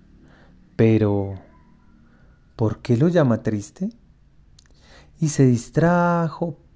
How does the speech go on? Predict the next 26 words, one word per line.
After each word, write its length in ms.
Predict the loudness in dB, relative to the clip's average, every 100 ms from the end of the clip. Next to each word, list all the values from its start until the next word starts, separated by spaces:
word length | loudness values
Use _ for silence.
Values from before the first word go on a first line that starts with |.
| _ _ -20 -16
pensando 1000 | -2 0 0 -2 -2 -2 0 0 0 -2 -6 -20 -20 -10
acerca 680 | -8 -6 0 0 0 0 2
de 260 | 4 4 2
esto 320 | 0 -4 0
mientras 460 | 2 2 -2 -2
el 100 | -4
ratón 380 | -2 -6 -4 -4
hablaba, 760 | -4 -2 -2 -2 -2 -4 -8 -12 -20 _ -20 -20 -20 -20 0
por 160 | 4
lo 160 | 4 4
cual 240 | 2 4
la 80 | 4
idea 420 | 2 2 2 2
que 140 | 0 0
se 160 | 2
hizo 360 | 4 2 2 4
de 120 | 4
la 100 | 4
historia 640 | 0 0 0 2 2 0
fue 480 | -2 -2 2 4 6
algo 840 | 6 4 2 4 4 4 2 -2 0
así. 400 | -2 0 -4 -4 -10 _ -20 _ _ _ _ _ _ _ _ _ _ _ _ _ _
Cierta 680 | -20 -6 2 2 2 -2 -2
furia 520 | 2 2 4 4 4
le 180 | 4 4
dijo 460 | 2 0 -4 -8